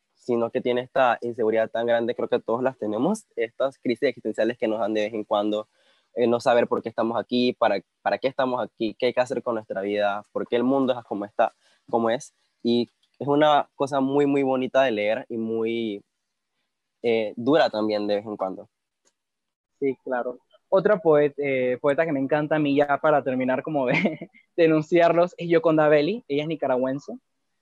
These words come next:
Speaker 2: Y me encanta, me encanta porque ella, al igual que Tobías Díaz Braitri, ah,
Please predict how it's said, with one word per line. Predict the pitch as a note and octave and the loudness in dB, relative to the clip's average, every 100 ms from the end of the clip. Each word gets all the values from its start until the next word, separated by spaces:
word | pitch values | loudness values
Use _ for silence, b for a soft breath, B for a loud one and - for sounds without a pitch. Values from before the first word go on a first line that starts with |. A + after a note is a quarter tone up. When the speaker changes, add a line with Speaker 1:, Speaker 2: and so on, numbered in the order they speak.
| - | -6
Speaker 2:
Y | F3 | -2
me | E3 D#3 E3 - | 0 0 -2 -6
encanta, | E3 E3 G3+ G3+ G3 | -10 -4 -2 -2 -2
me | F#3+ | -4
encanta | D#3+ D#3 D#3+ D3+ D#3+ | -4 -4 -4 -4 -6
porque | - D3 - C#3 D3+ | -6 -8 -6 -6 -4
ella, | D#3 D#3+ D#3+ | -2 0 0
al | C#3 | -2
igual | C#3 C#3+ - | -2 -2 -2
que | D#3 D#3 D3 | 0 0 0
Tobías | C3+ C#3 C#3 | -2 0 -2
Díaz | D3 D3 | -4 -6
Braitri, | C#3+ C#3 C3+ C3+ F3+ _ _ _ _ _ - | -2 -2 -4 -8 -12 _ _ _ _ _ -8
ah, | C3+ | -6